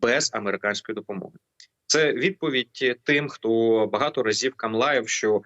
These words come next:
якщо Сполучені Штати припинять підтримувати Україну, то за два-три тижні Україна,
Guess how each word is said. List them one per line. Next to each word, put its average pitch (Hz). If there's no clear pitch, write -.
якщо 139
Сполучені 127
Штати 127
припинять 127
підтримувати 117
Україну, 127
то 117
за 110
два-три 127
тижні 135
Україна, 117